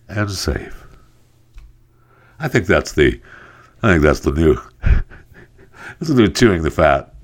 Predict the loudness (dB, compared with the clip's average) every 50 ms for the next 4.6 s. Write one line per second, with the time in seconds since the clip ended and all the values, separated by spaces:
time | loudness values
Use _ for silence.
0 | -20 -10 -2 0 0 0 0 -2 -6 -8 -10 -14 -16 _ _ _ -20 -20 -20 -20
1 | -20 -20 _ _ -6 -6 -4 0 0 0 0 0 0 0 0 0 0 -2 -6 -10
2 | -14 _ _ _ _ _ -6 -6 -4 0 0 0 0 0 -4 -6 -4 -2 -2 -2
3 | -2 -4 -8 _ _ _ _ _ _ _ _ _ _ _ _ _ _ _ -16 -12
4 | -6 -2 0 0 0 0 -2 -4 -4 -6 -10 -10